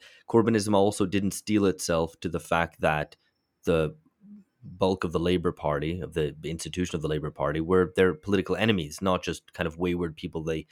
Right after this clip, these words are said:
had to win over. Um, and so I think that, I think that was sort of part of Corbynism's problem, um, in kind of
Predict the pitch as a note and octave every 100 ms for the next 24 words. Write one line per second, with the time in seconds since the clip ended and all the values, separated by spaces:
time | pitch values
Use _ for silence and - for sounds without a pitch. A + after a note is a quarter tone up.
0 | - _ E2+ - D#2+ E2 F2 F#2+ E2+ C2
1 | - - - _ F#2 F#2 F#2 G#2 G2+ G#2
2 | A#2 A2 G#2+ - G2+ _ - G2 A#2 A2
3 | G#2 G#2 - G2+ E2 _ _ _ _ _
4 | _ - A2+ A2+ F2+ D#2+ _ _ _ G#2
5 | F2 F2 D#2 D#2 - - _ - A#2 F#2+
6 | - - _ _ - E2+ D#2+ D#2+ D#2 F2+
7 | F2 D#2+ - F2+ E2+ D#2+ D#2